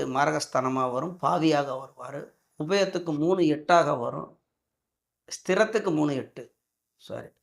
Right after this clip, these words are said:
உபயத்துக்கு வந்து ஏ-, ஏழு பதினொன்னு வரும். இந்த மாதிரி அந்த கெடுதலை செய்ய, மாரகம் அப்படின்னா கெடுதலை செய்யக்கூடியவர். அந்த இடத்துல இருக்கும்போது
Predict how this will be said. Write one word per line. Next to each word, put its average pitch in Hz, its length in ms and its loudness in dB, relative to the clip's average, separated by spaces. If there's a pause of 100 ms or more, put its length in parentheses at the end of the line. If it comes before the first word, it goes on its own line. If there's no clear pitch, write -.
(380)
உபயத்துக்கு 165 600 4
வந்து 151 300 -4 (180)
ஏ-, 170 400 6
ஏழு 202 300 0
பதினொன்னு 151 460 2
வரும். 117 240 -12 (480)
இந்த 131 120 -4
மாதிரி 165 260 4
அந்த 139 180 -2 (480)
கெடுதலை 220 360 6
செய்ய, 156 220 0
மாரகம் 151 380 4
அப்படின்னா 156 280 0 (720)
கெடுதலை 208 400 4
செய்யக்கூடியவர். 139 840 -10 (3000)
அந்த 139 140 -4
இடத்துல 190 320 4 (760)
இருக்கும்போது 185 640 4